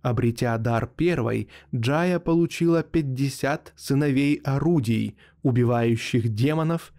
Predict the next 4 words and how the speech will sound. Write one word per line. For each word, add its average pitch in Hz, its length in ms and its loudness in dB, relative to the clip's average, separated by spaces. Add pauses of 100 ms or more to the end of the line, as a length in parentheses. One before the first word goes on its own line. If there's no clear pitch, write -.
(240)
и 185 80 0
повинующихся 147 1120 0
желаниям 120 720 2
богов. 117 560 -4